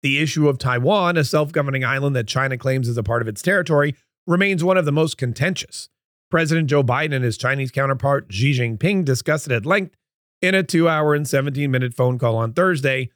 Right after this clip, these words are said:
as tensions mounted between Washington and Beijing.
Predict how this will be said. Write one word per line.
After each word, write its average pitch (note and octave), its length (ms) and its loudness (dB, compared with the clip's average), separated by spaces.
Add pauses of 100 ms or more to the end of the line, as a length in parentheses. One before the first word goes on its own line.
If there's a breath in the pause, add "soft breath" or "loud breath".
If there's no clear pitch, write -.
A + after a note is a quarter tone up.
(400)
as C#3 260 -2
tensions D3+ 480 -2
mounted B2+ 380 0
between B2 360 0
Washington A2+ 600 -2 (500)
and A#2+ 280 -2
Beijing. A2+ 500 -2